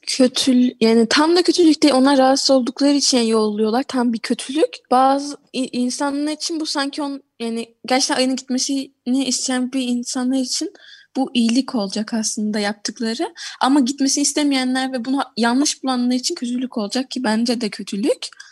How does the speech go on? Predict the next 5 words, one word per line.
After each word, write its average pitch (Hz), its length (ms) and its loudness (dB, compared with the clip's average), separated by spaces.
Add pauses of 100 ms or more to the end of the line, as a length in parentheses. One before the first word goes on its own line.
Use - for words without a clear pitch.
(380)
Buna 330 260 2
bence 311 320 2
yaklaşmış 247 680 0
olacaklar 196 720 -10
yani 190 340 -4